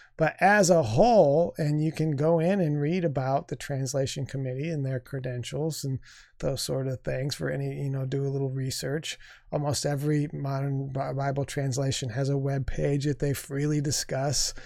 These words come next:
all the processes and, and philosophy and methodology of their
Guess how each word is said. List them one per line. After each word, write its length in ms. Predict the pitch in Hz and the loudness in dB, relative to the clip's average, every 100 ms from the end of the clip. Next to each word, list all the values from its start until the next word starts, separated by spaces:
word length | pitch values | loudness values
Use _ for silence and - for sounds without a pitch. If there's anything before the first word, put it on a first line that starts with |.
| - - _ | -18 -20 _
all 280 | 139 139 143 | 0 2 2
the 120 | 143 | 0
processes 880 | - 147 139 139 165 147 - 151 131 | 0 2 2 0 -2 -2 0 -2 0
and, 220 | 143 143 156 | -2 -2 -2
and 320 | 143 143 - | -4 -4 -8
philosophy 920 | - 143 139 139 135 135 - 147 147 | -6 -2 0 0 0 -4 -4 -2 0
and 160 | 143 139 | 0 -2
methodology 840 | 135 156 139 139 139 143 135 147 | -2 -2 -2 -2 0 0 0 -2
of 100 | 139 | 0
their 200 | 151 147 | 0 0